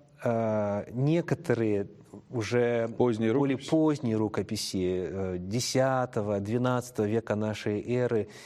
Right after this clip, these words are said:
Speaker 1: э, и так далее, они содержат здесь эту фразу. То есть фактически она звучит: "Нет ныне никакого осуждения тем, которые во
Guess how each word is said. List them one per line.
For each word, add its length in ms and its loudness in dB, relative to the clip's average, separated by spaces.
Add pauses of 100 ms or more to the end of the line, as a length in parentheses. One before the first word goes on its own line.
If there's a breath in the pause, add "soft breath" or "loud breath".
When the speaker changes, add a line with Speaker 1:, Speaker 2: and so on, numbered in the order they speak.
(180 loud breath)
Speaker 1:
э, 260 0
и 80 0
так 200 -2
далее, 260 2 (160 loud breath)
они 500 0 (100)
содержат 840 -2
здесь 300 -6
эту 160 -4
фразу. 320 -4
То 200 -10
есть 100 -2
фактически 340 2
она 140 2
звучит: 360 0 (340 loud breath)
"Нет 380 2
ныне 260 2
никакого 500 2
осуждения 540 0
тем, 260 0
которые 360 2
во 300 2